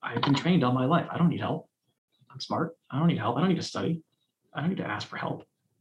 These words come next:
Except I'd always had. I'd always needed it. I just powered through it or got lucky or just was, you know, fortunate. So when the, uh, when the topic came up of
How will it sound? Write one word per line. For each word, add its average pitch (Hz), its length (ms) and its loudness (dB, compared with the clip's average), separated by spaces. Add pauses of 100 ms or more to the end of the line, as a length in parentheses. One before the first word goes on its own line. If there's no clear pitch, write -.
(1300)
Except - 180 -6
I'd 101 80 -2
always 101 200 -6
had. 110 400 -4
I'd - 80 -12
always 107 240 -8
needed 113 220 -4
it. - 160 -10
I - 60 -20
just - 180 -20
powered 113 340 -4
through 117 220 0
it 113 60 -4
or - 20 -10
got 104 240 -8
lucky 117 380 -4
or 104 220 -8
just - 260 -18
was, 101 140 -8 (100)
you 107 100 -14
know, - 160 -14 (800)
fortunate. 110 380 -6 (2250)
So 131 200 4
when 117 140 4
the, - 220 -4 (340)
uh, - 80 -6 (560)
when 139 200 4
the 120 240 0 (460)
topic 170 460 0
came 131 260 2
up 110 180 -4
of 107 440 -6